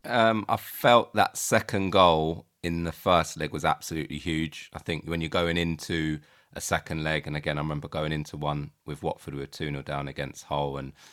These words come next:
you need to score that first goal, and then, you know, you feel like you're back in the game, but there's still a lot of work to do to go and overturn it completely. They got the first goal, of course, and I think they'd be a lot happier with how they played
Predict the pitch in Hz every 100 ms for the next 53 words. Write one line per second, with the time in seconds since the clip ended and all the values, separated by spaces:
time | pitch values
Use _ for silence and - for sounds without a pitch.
0 | - - _ - 85 90 110 95 92 -
1 | - 113 95 85 76 - 90 85 - -
2 | 85 80 78 - 82 90 95 82 82 87
3 | _ - 82 76 76 - 92 80 78 82
4 | 76 85 - - 92 82 78 92 85 73
5 | 73 - 95 82 85 78 85 78 - 76
6 | 85 76 - 85 78 73 80 73 69 80
7 | 76 76 - 73 - 82 - 80 80 -
8 | - - _ _ _ - 90 120 - 92
9 | 98 90 - 90 90 87 85 - 92 90
10 | 101 - - - 85 82 80 - - 85
11 | 113 101 92 95 92 95 - 98 - 85
12 | 82 90 82 76 73 82 78 73